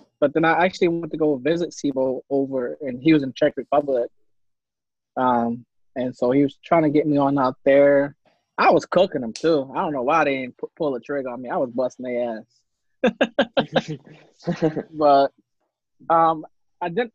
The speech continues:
I, I didn't get a shot to play overseas until, like, oh six. But then I pulled my hamstring, which is so weird 'cause I've,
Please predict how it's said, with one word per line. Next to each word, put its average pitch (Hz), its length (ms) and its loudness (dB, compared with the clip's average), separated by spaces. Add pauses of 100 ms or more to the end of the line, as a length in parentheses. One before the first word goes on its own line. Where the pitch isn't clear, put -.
I, 226 160 0
I 240 80 0
didn't 277 140 -4
get 262 160 -2
a 185 40 -12
shot 214 360 -4
to 175 60 -16
play 196 180 -8
overseas 185 480 -6
until, 151 260 -14
like, 127 180 -10 (120)
oh 151 160 -6
six. - 800 -14 (640)
But 131 120 -10
then 160 120 -6
I 143 80 -4 (140)
pulled 185 180 -2
my 139 140 -8
hamstring, 139 640 -12 (680)
which 160 200 -2
is 143 120 -8
so 185 260 0
weird 156 320 2
'cause 135 220 -6 (200)
I've, 151 80 2